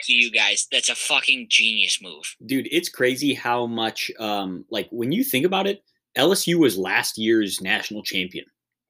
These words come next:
Speaker 2: And the,
Speaker 1: Yeah.
Speaker 2: the amount of people and talent that they lost is mind-blowing because they're just not good at all.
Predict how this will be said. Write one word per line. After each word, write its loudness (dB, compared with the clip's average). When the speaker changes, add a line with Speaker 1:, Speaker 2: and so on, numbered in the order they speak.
Speaker 2:
And 0
the, 6
Speaker 1:
Yeah. 2
Speaker 2:
the 2
amount 2
of -8
people 0
and -4
talent -4
that 0
they 2
lost -4
is 0
mind-blowing 0
because -2
they're 4
just -4
not -2
good 4
at 2
all. -8